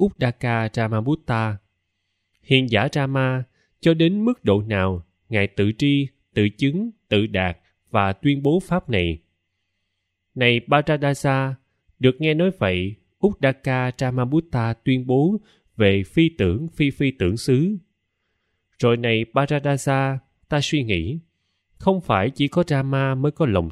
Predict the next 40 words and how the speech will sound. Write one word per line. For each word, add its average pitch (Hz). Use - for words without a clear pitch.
tin, 131
ta 147
cũng 135
có 160
lòng 90
tin. 131
Không 196
phải 135
chỉ 156
có 185
Rama 139
mới 139
có 175
tinh 131
tấn, 170
ta 123
cũng 120
có 147
tinh 131
tấn. 156
Không 190
phải 117
chỉ 160
có 185
Rama 139
mới 151
có 175
niệm, 87
ta 117
cũng 117
có 151
niệm. 87
Không 190
phải 110
chỉ 151
có 185
Rama 143
mới 147
có 175
định, 92